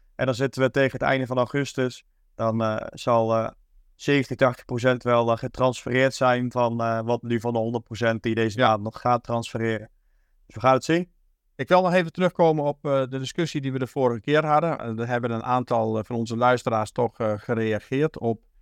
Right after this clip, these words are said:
Speaker 2: de stellingen van, eh, het aantal, eh, minimaliseren van een, of het, het, ja, een bepaald minimum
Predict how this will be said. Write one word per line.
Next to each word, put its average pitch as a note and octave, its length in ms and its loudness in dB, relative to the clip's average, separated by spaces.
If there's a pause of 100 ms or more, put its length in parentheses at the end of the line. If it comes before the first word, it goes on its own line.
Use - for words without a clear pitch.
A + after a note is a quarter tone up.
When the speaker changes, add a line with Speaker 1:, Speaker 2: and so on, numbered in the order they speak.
(420)
Speaker 2:
de - 80 -8
stellingen A#2+ 540 2
van, A2+ 340 0
eh, G#2+ 200 -2
het A2 180 -8
aantal, A2 560 0
eh, G#2 500 -2 (100)
minimaliseren B2 760 0
van A2 220 -2
een, G#2 300 -2
of A2 180 -8
het, G2+ 120 -14 (120)
het, - 200 -14
ja, G#2+ 360 2
een G#2+ 140 -6
bepaald A2+ 340 0
minimum A#2 460 -2